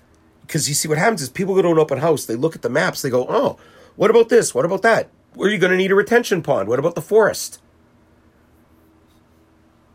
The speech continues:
You learn a lot at these open houses.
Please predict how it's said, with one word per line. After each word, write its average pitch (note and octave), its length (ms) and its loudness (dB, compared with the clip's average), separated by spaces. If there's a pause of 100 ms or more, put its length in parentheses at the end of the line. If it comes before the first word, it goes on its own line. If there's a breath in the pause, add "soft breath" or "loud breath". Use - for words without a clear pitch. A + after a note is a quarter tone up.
(580)
You F3+ 120 0
learn A3+ 180 6
a G3+ 60 4
lot F#3+ 300 6
at A#3 80 -2
these E3 220 -4
open C#3 240 -2
houses. G#2 680 -6